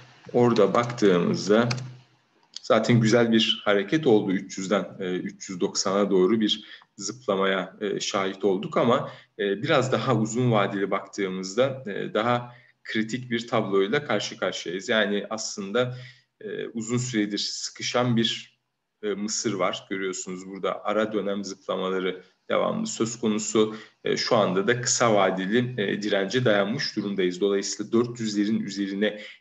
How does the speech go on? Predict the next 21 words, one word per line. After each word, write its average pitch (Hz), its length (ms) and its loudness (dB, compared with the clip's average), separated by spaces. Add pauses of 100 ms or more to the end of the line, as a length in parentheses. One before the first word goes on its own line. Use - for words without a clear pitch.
e, 98 120 -2
atması 107 600 -6
durumunda 95 480 -2
yeniden 113 540 -2
dört 107 260 -4
yüz 98 100 -10
elliye 101 380 -2
doğru 95 300 -2
bir, 120 300 -4
e, 95 60 -8
hareket 101 580 -6
gelecek. 101 500 -4 (320)
E, 101 60 -4 (540)
bu 131 160 -4
hareketin 120 640 -2
de 117 140 0
tek - 260 -12
başına 107 400 -6
olmaması 117 720 -2
nedeniyle, 98 760 -4
yani, 92 420 -4